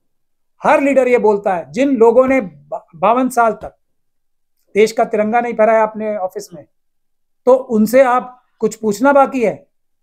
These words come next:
ये देशद्रोही हैं, देशद्रोही थे, देशद्रोही रहेंगे। ये बाबा साहब से नफरत करते थे, बाबा साहब से नफरत करते हैं, बाबा साहब डॉक्टर भीमराव अंबेडकर से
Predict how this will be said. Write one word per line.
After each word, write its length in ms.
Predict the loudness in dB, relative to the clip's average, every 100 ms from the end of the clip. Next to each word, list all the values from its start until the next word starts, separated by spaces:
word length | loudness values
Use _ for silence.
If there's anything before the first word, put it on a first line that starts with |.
| -6
ये 240 | 0 0
देशद्रोही 760 | 4 4 4 2 2 4 2
हैं, 440 | -2 -2 0 0 -2 _ _ _ _ _
देशद्रोही 600 | 0 0 2 4 4 2
थे, 480 | -8 _ 2 2 2 -4 -20 _ -6
देशद्रोही 760 | 2 2 2 0 2 2 0
रहेंगे। 680 | -4 -2 0 2 0 -4 -8 _ _ _ -2
ये 120 | 0
बाबा 300 | 4 4 4
साहब 240 | 2 0
से 180 | 2 0
नफरत 400 | 0 -2 -4 -6
करते 320 | -10 -6 -4 -4
थे, 400 | -4 2 2 2 -8 _ _ _
बाबा 220 | 0 2
साहब 240 | 2 0 0
से 180 | -2 -6
नफरत 360 | -4 -4 -6 -8
करते 420 | -8 -6 -8 -4
हैं, 380 | 0 0 -2 _ _ _
बाबा 180 | 0 2
साहब 220 | 2 2
डॉक्टर 260 | -2 -2
भीमराव 360 | -6 -4 -2 -2
अंबेडकर 380 | -2 -10 -8 -10
से 360 | 0 0 0